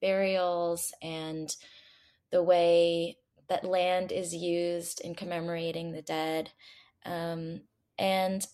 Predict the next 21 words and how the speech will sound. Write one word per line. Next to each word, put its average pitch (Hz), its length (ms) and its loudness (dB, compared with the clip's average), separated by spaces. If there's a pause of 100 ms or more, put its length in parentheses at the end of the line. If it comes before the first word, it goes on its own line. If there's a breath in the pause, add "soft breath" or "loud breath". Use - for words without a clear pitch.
I, 202 240 6
I 214 80 6
wanted 285 300 4
to 277 100 2
start 185 520 2
by - 140 -2
kind 185 380 -4
of 175 280 -2 (480)
fine-tuning 190 960 0
something 180 420 -6
I 180 100 -2
had 175 160 -4
brought 165 240 0
up 165 200 0
in - 80 -8
a 170 60 -4
previous 170 500 -2
episode 165 840 -2 (640 loud breath)
when 185 260 -2
we 185 460 -4
discussed - 960 0